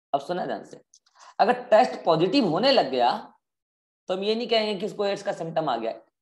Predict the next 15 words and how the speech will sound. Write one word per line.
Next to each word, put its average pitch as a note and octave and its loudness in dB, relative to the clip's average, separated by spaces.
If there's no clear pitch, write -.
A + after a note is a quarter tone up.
तो C4+ 6
भी E4 6
सिम्टम्स B3+ -2
नहीं G3 -2
आता A2+ 0
है। - -8
पता F#3 4
है, - -4
in A#3+ -2
general, D3+ -2
एड्स A#3+ 4
के G#3+ -4
सिम्टम F#3 -2
आने F#3+ -4
में F3 -6